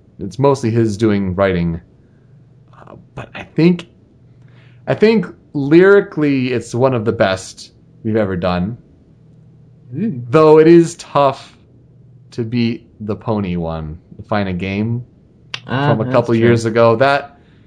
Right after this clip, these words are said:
Speaker 1: that one was something special. I'll, I'll give you that. So,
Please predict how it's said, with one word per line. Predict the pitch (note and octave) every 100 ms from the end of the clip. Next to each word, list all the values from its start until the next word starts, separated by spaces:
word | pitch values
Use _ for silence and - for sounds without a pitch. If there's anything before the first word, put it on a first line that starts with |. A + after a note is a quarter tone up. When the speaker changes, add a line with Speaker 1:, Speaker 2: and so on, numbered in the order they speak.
| _ - -
Speaker 1:
that | G#3 C4
one | B3+
was | G3+ D3+
something | D#3 A#2 G#2
special. | - D#2+ - D#2 D2+ _
I'll, | A2+ A2+
I'll | G#2+ A2+
give | A2 G2
you | E2+
that. | D#2+ D#2
So, | - C#3+ B2+ A#2 A2+ -